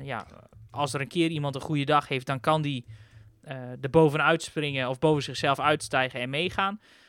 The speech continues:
Eh, maar het is niet, het lag niet in de lijn van, van, der verwachting dat iemand van Lotto Jumbo bij Wout zou zijn in, in een finale. En,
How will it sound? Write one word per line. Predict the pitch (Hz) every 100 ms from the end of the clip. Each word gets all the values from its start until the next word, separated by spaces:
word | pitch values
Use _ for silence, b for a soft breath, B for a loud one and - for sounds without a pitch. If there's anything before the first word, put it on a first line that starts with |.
| b
Eh, | - -
maar | 117 143
het | 147
is | 143
niet, | 180 208 - _
het | - 151
lag | 165 165
niet | 170 208
in | 202
de | 147
lijn | 143 135
van, | - 135 131
van, | - 135 135 131
der | 139
verwachting | 139 143 139 143 147 143
dat | 147 - _ b b b b b _ _ _ _
iemand | - 214 175 143
van | 147
Lotto | 143 143 147
Jumbo | 139 139 139 143 143 139 _ _ _ _ _ _ _ _
bij | 143 151 156
Wout | 170 302
zou | - 220
zijn | 165 143
in, | 139 135
in | 151 139
een |
finale. | 131 143 131 120 117 117
En, | 123 123